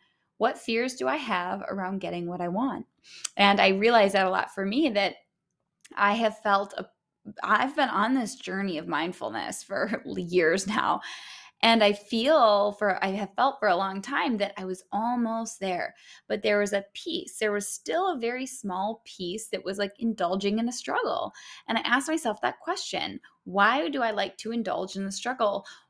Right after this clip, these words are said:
What is my fear of having a one hundred percent effortless, no struggle with the relationship with my food and my health?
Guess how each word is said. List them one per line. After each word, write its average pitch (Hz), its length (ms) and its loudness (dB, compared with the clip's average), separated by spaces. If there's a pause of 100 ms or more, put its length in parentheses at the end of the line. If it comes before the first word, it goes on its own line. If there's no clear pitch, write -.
What 220 460 4
is 202 360 0
my 196 220 -4 (160)
fear 202 560 0 (320)
of 196 180 2
having 196 520 -2
a 180 140 -2
one 185 280 -2
hundred 214 640 -2
percent 190 640 -4 (500)
effortless, 202 800 2 (100)
no 190 300 -4
struggle 196 680 2
with 190 180 -6
the 185 280 -2
relationship 196 960 0
with 185 220 0 (260)
my 190 140 0
food 196 320 2
and 233 100 2
my 247 80 -2
health? 202 420 -2